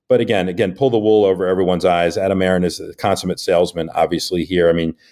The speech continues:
one thing, at least he did put money in a gold miner. Maybe that'll be his best investment that he did. But still, we can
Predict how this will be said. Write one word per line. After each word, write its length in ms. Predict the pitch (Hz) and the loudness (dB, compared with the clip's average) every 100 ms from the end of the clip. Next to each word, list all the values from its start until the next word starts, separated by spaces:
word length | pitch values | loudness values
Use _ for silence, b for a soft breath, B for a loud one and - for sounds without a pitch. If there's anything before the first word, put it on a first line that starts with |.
| b b b | b b b
one 200 | 107 131 | -2 0
thing, 140 | 120 | 0
at 80 | 90 | 0
least 180 | 107 113 | 0 -2
he 60 | 92 | -2
did 300 | 110 92 - | 0 -2 -2
put 140 | 85 | -2
money 200 | 95 90 | 0 0
in 60 | 80 | 0
a 40 | |
gold 220 | 78 98 | 2 2
miner. 240 | 85 73 76 | 2 -2 -2
Maybe 160 | 82 78 | -2 0
that'll 200 | 80 78 | 0 0
be 140 | 80 | -4
his 160 | 78 - | -8 -4
best 260 | 87 78 | -2 -2
investment 460 | 80 80 80 - 69 | -4 -2 -2 -4 -8
that 80 | 80 | -4
he 60 | |
did. 160 | 92 90 | 0 0
But 140 | 107 | 0
still, 380 | - 139 107 - | -2 0 0 -2
we 80 | 127 | -6
can 260 | 123 98 | -2 -4